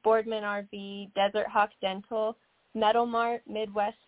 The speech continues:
Steel, Pueblo Electric Company, and Woodland Park Napa. They have all completely made racing amazing. I can't even begin to,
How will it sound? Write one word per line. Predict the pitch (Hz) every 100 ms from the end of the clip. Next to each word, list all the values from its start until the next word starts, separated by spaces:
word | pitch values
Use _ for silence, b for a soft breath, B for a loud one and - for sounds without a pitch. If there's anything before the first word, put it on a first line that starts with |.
| -
Steel, | 214 208 202 208 208
Pueblo | 247 220 233 220
Electric | 208 208 - 233
Company, | 247 220 226 220 214 208 -
and | 196 190
Woodland | 196 196 208
Park | 190 -
Napa. | 185 180 196 190
They | 190 190
have | 185 -
all | 196 190 196 _ _ _ _ _ _ _ _ _ _ _ _ -
completely | 233 - 277 262 240 233 214 - _ 175
made | 226 202 196
racing | 202 233 - 214 202 -
amazing. | 202 208 196 185 185 175
I | 175 185 _ -
can't | 247 214 208
even | 196 190
begin | 196 190 190 -
to, | 180